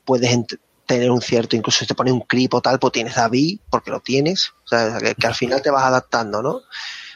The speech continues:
O sea, lo tienes en tu agenda de, de, <laughs> como, como le digo, en tu agenda de Pokémon, ¿no? Eh, tienes, tienes uno para cada cosa, ¿no? Eh, pues, pues sí, pues el-, eliges a David y lo puedes reventar,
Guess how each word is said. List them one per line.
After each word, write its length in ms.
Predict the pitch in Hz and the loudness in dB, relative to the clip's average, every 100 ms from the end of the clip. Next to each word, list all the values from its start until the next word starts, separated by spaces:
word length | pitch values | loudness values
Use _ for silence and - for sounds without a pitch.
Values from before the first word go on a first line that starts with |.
| - | -2
O 20 | |
sea, 120 | 135 | 2
lo 120 | 120 | 2
tienes 220 | 107 139 151 | 2 0 0
en 120 | 151 | 0
tu 100 | 135 | -2
agenda 420 | 120 123 139 156 | 0 0 0 0
de, 460 | 139 117 110 113 117 | 0 0 0 -4 -6
de, 400 | 104 104 110 - - | -4 -2 -4 -8 -6
<laughs> 160 | - - | -2 0
como, 100 | 135 | 0
como 180 | 151 120 | 0 2
le 80 | |
digo, 280 | 120 117 117 | 2 2 2
en 80 | 110 | 0
tu 140 | 107 | -2
agenda 200 | 107 117 | -2 0
de 80 | 123 | 0
Pokémon, 520 | 123 - 123 117 113 117 | 0 0 0 -2 -4 -6
¿no? 140 | 175 - - - - | -8 -8 -6 -6 -6
Eh, 280 | - 110 110 85 | 0 2 2 0
tienes, 260 | 110 117 117 | -2 -2 0
tienes 180 | 120 | 0
uno 160 | 127 131 | 2 2
para 220 | 127 123 | 2 2
cada 220 | 123 127 120 | 2 2 2
cosa, 320 | 107 - 113 | 0 -2 -2
¿no? 140 | 151 - - | -4 -4 -4
Eh, 260 | - - 110 | -2 0 -2
pues, 180 | - - - | -4 -6 -4
pues 160 | 113 | -2
sí, 220 | - - | 0 -2
pues 400 | - 117 107 107 - | 0 0 2 0 0
el-, 200 | 120 107 | -2 -2
eliges 480 | 107 113 117 127 135 | -4 -4 -2 0 0
a 100 | 131 | 2
David 300 | 131 190 202 | 0 0 0
y 60 | |
lo 100 | 117 | 0
puedes 320 | 113 120 120 127 139 - - 117 85 - | 0 2 2 0 -4 -10 -16 -20 -20 -20
reventar, 680 | - 123 117 113 107 - 123 | -6 0 0 0 -2 0 0